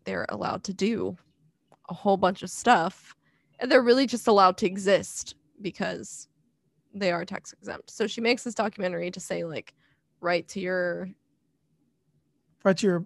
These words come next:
Speaker 2: your local officials
Speaker 1: local officials, like,
Speaker 2: to, to, to,
Speaker 1: to
Speaker 2: to do this,
Speaker 1: tell the
Speaker 2: to
Speaker 1: story. Like, she was putting these people's stories out here to show that they're not a church,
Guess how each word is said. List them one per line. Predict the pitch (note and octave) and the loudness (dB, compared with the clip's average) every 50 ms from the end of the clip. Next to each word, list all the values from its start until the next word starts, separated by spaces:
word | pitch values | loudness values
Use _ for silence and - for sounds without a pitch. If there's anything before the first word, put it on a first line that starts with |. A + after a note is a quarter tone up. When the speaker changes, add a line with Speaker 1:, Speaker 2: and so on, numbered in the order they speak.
| - - | -4 0
Speaker 2:
your | G3 F3+ F3 F3 | 2 2 4 4
local | F3+ F#3 F3 - G3 | 4 2 2 2 0
officials | F3 - - F#3 E3 G3+ F#3 F3 D#3+ - | -2 0 -2 -2 -2 0 -2 -2 -2 2
Speaker 1:
local | G3 G#3+ A3 A3+ A#3+ A#3 | 2 2 4 4 2 2
officials, | - A#3 A3+ - G#3 F#3+ - - | 2 0 0 2 0 -2 0 2
like, | F#3+ F#3 F3 D#3 - - - _ _ - | 4 4 4 2 -2 -8 -20 _ _ -4
Speaker 2:
to, | F#3+ F3 E3 D3+ | -2 -2 -2 -4
to, | - - F3 E3 D#3+ D3 - _ _ | -6 -4 -4 -4 -4 -4 -8 _ _
to, | - - F3+ E3+ E3+ - | 0 2 4 4 2 2
Speaker 1:
to | |
Speaker 2:
to | - F3+ D#3+ | 0 -2 -2
do | D3+ - - A3 A3+ | -2 2 2 4 4
this, | F#3 F#3 | 4 4
Speaker 1:
tell | A#3+ G#3 | 4 4
the | G#3 E3+ | 4 2
Speaker 2:
to | D#3+ | 2
Speaker 1:
story. | - G#3+ G#3+ G3+ | 2 2 2 2
Like, | F#3+ F#3+ G3 - | 2 2 0 0
she | - - A#3 G#3 | -2 -6 -6 -6
was | A#3 - | -8 -10
putting | - - B3+ G3+ F#3+ F#3 | -4 -4 -2 -2 -2 -4
these | F#3 G3 - | -4 -6 -6
people's | - G#3+ - F#3+ F3+ | -8 -8 -8 -8 -8
stories | - - F#3 F3 F#3 - | -6 -4 -2 -2 -2 -2
out | E3+ E3+ F#3+ | -4 -6 -4
here | G3 G3+ F#3 | -4 -6 -8
to | - G3 | -8 -8
show | - - F3 F3 | -6 -4 -4 -4
that | E3 - E3 - | -4 -6 -8 -8
they're | E3 E3+ F3+ | -6 -6 -2
not | F3+ F#3+ G3+ G#3 - A3 | 2 4 4 4 4 0
a | G3+ | -6
church, | - - F#3+ F3+ F3 - - - | -2 -2 -2 -2 -2 -4 -8 -14